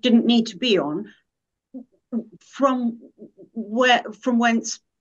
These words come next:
paranoia sort of spiraled. Um, instead of what I was told by the Shan kids, which was that she always was a bit unstable, a little bit, you know,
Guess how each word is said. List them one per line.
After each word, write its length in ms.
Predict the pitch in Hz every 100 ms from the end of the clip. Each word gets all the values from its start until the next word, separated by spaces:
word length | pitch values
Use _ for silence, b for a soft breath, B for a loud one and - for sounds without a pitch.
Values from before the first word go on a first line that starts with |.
| -
paranoia 600 | - 262 233 233 220 208
sort 260 | 208 208
of 100 | 214
spiraled. 840 | - - - 254 202 151 131 - - _ _ _ _ _ _
Um, 480 | 233 233 233 233 233 _ _ _ _ _ _ _ _ _ _ _ _ -
instead 560 | 233 226 - 277 262
of 120 | 233 233 - _ _
what 240 | _ 220 -
I 160 | 240 285
was 240 | 214 -
told 480 | - 170 147 165 -
by 100 | 180
the 80 | 175
Shan 340 | 175 190 170
kids, 360 | 165 170 156 -
which 240 | - -
was 160 | 226 -
that 180 | 226 -
she 320 | - 254 240 254
always 520 | 254 196 175 165 -
was 420 | 170 175 165 170 - _ _ _ _ _ _ _ _ _ _ _ -
a 40 |
bit 280 | 214 254 - - _ _ _ _ _ _ _ _ _
unstable, 720 | 175 165 - 165 165 214 262
a 20 |
little 240 | 220 190 190
bit, 280 | 185 - _ _
you 140 | 240
know, 380 | 180 139 196 247